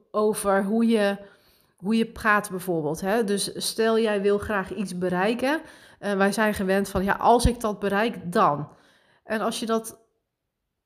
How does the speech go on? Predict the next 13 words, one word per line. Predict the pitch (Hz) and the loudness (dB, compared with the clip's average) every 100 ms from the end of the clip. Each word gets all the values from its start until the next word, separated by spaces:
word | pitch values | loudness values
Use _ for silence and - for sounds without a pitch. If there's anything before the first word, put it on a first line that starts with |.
| _ - | _ -14
verandert | - 214 226 240 190 190 | -4 0 2 2 0 -2
in | - 208 208 196 - - | -4 -2 -2 -4 -14 -16
wanneer | 175 180 202 208 294 262 | -2 2 4 4 4 4
ik | 190 185 | 2 -2
dat | 170 165 | -6 -4
bereik, | 170 156 151 185 269 - - _ _ - | -6 -6 -4 -4 -6 -10 -12 _ _ -2
dan | 208 214 | 0 2
wordt | 233 | 0
jouw | 233 190 | 0 0
werkelijkheid | 196 277 269 220 220 214 208 | 2 0 0 0 2 0 0
al | 196 | 0
heel | 226 - | 0 0
anders. | 226 190 135 - | 0 -2 -4 -10